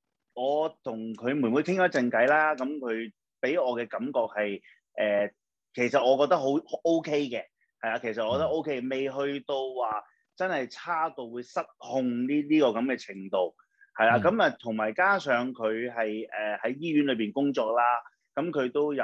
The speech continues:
Speaker 1: 一定程度嘅醫學常識啦，
Speaker 2: 嗯。
Speaker 1: 我當，係啊，咁啊，識啲同事啊，
Speaker 2: 嗯。
Speaker 1: 各樣都係醫，即係醫，醫，喺醫院裏邊做㗎啦，咁佢亦都有尋求過，誒，醫學上邊嘅，嘅辦法啦，佢都有睇醫生有成。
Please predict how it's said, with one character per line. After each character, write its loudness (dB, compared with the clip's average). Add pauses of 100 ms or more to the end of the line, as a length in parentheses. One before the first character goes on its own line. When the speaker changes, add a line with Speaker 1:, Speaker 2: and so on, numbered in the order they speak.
(120)
Speaker 1:
一 -6
定 -10
程 -20 (120)
度 -2
嘅 2
醫 0
學 4
常 -2 (180)
識 -4
啦， 2
Speaker 2:
嗯。 2
Speaker 1:
我 -2
當， -2 (380)
係 -2
啊， 0
咁 -4
啊， -2
識 -8
啲 -6
同 -8
事 -6
啊， 0
Speaker 2:
嗯。 -6
Speaker 1:
各 -2
樣 0
都 2
係 0
醫， -8 (120)
即 4
係 6
醫， -2
醫， 2 (340)
喺 4
醫 6
院 10
裏 8
邊 2
做 2
㗎 0
啦， 4 (260)
咁 -2
佢 2
亦 -8
都 2 (160)
有 0 (200)
尋 -12
求 -8
過， 6
誒， 0
醫 -4
學 6 (200)
上 -2 (120)
邊 -18
嘅， 0
嘅 2
辦 2
法 2
啦， 0
佢 -8
都 -6
有 -2
睇 -14
醫 -20
生 -8
有 -2
成。 -8